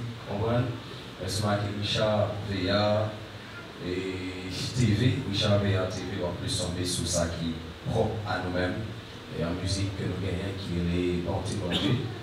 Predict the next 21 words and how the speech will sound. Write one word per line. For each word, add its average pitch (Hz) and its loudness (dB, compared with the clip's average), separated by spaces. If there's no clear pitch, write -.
un - -4
cover 107 4
de 95 0
Good-, 90 -4
Goodness 95 -2
of 85 -4
God. 90 0
Et 131 0
puis 107 2
sur - 6
Facebook, 101 4
là, 87 2
tout 87 -2
Richard 90 2
Veillard, 87 2
bien 87 -2
Pasteur - -2
Richard - -2
Veillard. - -6
Sur 107 -2
YouTube, 120 4